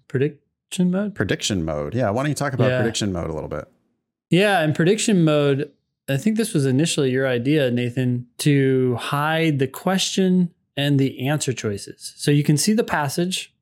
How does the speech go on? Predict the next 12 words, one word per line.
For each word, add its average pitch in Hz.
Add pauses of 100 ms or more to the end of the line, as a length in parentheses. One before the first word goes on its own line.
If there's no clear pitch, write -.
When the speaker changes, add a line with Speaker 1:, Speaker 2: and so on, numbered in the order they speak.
(680)
Speaker 1:
but 139
the 139
question 175
and 151
the 139
answer 147
choices 127
are 117
blurred. 120 (580)
And 139
until 143
you 190